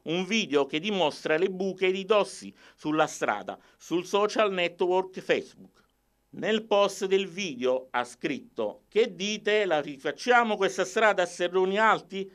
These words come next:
Dobbiamo rompere le macchine perché il comune non può mandare qualcuno ad aggiustarle." Serroni è abbandonata ormai.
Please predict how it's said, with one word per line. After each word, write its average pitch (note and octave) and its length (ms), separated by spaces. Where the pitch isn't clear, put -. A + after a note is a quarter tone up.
Dobbiamo E3+ 600
rompere A3 420
le G3+ 120
macchine B2 520
perché F3 300
il E3 180
comune A3 460
non A3 200
può E3 140
mandare E3+ 540
qualcuno A3 420
ad D#3 100
aggiustarle." B2+ 680
Serroni A3 540
è - 20
abbandonata F#3 800
ormai. G#2+ 500